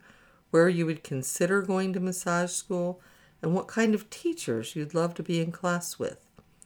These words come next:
You can start putting together some questions you want to ask schools and instructors in the future.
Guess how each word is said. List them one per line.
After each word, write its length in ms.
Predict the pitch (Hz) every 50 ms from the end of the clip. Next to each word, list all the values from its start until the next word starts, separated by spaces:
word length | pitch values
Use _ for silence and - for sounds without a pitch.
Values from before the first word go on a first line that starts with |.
| _ - _ _ _ _ _ _ -
You 100 | 156 156
can 100 | 160 160
start 380 | 165 - - 208 226 - - -
putting 260 | 233 208 214 202 202
together 320 | 190 180 185 170 170 170
some 260 | 175 170 - 175 170 170
questions 680 | - - 190 185 - - - 156 151 151 147 - 170
you 260 | 165 170 208 262 302
want 320 | 285 202 143 117 - -
to 160 | - - - -
ask 220 | 135 127 131 -
schools 460 | - - - 147 135 131 135 135 - 131
and 100 | 123 123
instructors 680 | 127 123 - - - 135 127 - - 139 123 117 - -
in 100 | - 127
the 80 | 127
future. 520 | - - - 190 190 180 - - - -